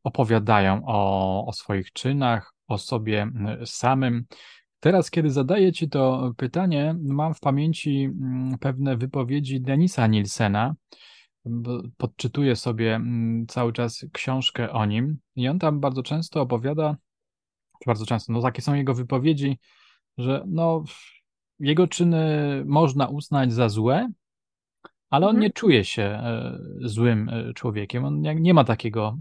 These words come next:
Speaker 1: e, poczucia, wręcz odwrotnie, w jakimś sensie pomagał tym ludziom, bo to często byli,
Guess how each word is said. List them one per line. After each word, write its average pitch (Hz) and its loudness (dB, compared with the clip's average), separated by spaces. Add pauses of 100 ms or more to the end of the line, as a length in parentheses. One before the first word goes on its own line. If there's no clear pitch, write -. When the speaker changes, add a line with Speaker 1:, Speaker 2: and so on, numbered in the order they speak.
(100)
Speaker 1:
e, 117 -4
poczucia, 139 -4
wręcz 147 0
odwrotnie, 151 0 (640)
w 139 -6
jakimś 151 2
sensie 143 0
pomagał 143 2
tym 143 0
ludziom, 139 0
bo 120 -2
to 123 -6
często 123 -4
byli, 113 -2